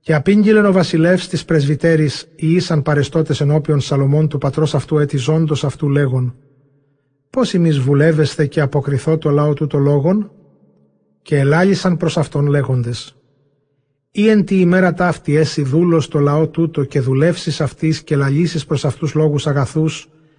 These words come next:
και έσονται έσυ δούλοι πάσας τας ημέρας και εγκατέλειπε την βουλήν των πρεσβυτέρων, α συνεβουλεύσαντο αυτό,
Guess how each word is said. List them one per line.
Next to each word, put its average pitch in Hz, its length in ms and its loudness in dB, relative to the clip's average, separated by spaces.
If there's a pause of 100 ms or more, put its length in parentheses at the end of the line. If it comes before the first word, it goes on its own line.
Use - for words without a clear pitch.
(300)
και 170 120 -4
έσονται 190 380 2
έσυ 175 200 0
δούλοι 170 400 2
πάσας 170 420 -2
τας - 220 -4
ημέρας 156 520 0
και - 120 -4
εγκατέλειπε 151 600 0
την 156 180 0
βουλήν 147 360 0
των 156 180 -2
πρεσβυτέρων, 143 800 0 (500)
α 175 80 -2
συνεβουλεύσαντο 147 880 0
αυτό, 147 460 -4